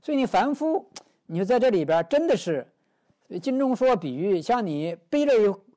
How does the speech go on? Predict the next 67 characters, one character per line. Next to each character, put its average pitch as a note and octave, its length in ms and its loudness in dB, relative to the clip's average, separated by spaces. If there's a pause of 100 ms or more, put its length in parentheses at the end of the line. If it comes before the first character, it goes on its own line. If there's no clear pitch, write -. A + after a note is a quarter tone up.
(140)
呃， E3+ 560 2
背 C#4 180 2
了 A3+ 200 4
一 A3 280 0
捆 D3+ 320 -6
干 C#4+ 280 2
草， - 400 -10
然 E3+ 180 0
后 G#3 80 -2
经 C4 220 0
过 A3+ 200 4
猛 D#3 220 -2
烈 B3+ 100 0
的 B3 80 2
火 A#2+ 220 -6
焰， A3 260 0
还 F#3 140 -2
让 G#3+ 160 0
干 B3 180 0
草 C#3+ 460 -4 (180)
不 A#3+ 80 -6
着 A3+ 200 2
火， - 260 -8 (640)
这 G#3+ 120 -2
个 E3 80 0
难 C3 180 -6
度 D#3+ 100 -4
就 D3 120 -6
挺 - 200 -20
大。 B2+ 220 -8 (580)
这 C#4 100 -4
个 C4 60 4
火 B2 260 -4
是 - 60 -12
什 C3+ 80 -10
么 G3+ 120 -6
呢？ G#3 180 -2
就 E3+ 120 -4
是 D#3+ 180 -4
这 D#3 100 -8
个 D3 180 -4
欲 G#3+ 160 -4
爱 F#3 260 0
啊， C3+ 240 -6 (340)
凡 E3+ 260 -8
夫 G#3+ 100 -6
的 G3+ 100 -2
情 F3 220 -10
感 A2 240 -8
呐， F3+ 300 -6 (680)
啊， - 140 -10
这 E3+ 80 0
个 F3 80 2
世 F#3+ 220 0
间 A3 180 2
就 F#3 140 4
这 F3 80 4
样 D3+ 160 2
的， A#2+ 80 -6
就 F#3+ 80 2
是 E3+ 80 4
一 - 20 4
条 E3+ 140 2
大 D#3+ 180 0
火 A2 200 -8
的 D3 80 -2
道。 F3 260 -2